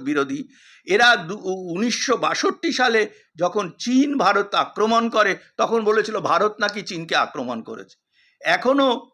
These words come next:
তোমার ভারতবর্ষে যেসব নাশকতামূলক কাজ হয়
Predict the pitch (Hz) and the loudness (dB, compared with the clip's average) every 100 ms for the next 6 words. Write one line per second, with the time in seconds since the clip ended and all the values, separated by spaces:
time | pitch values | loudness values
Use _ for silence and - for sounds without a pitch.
0 | _ _ _ _ _ _ _ _ _ _ | _ _ _ _ _ _ _ _ _ _
1 | _ - - 165 165 - _ - 180 147 | _ -2 0 0 -4 -12 _ -8 -2 0
2 | 139 - _ _ _ _ _ _ _ _ | 0 -6 _ _ _ _ _ _ _ _
3 | _ 127 135 202 185 214 220 240 202 190 | _ 0 2 2 0 -2 0 -2 0 0
4 | 220 196 - _ - 151 180 233 220 220 | 0 -2 -6 _ -6 -2 0 0 0 2
5 | 214 214 214 208 202 _ _ _ 165 175 | 0 2 2 2 0 _ _ _ 2 4
6 | 202 180 196 175 | 4 6 4 4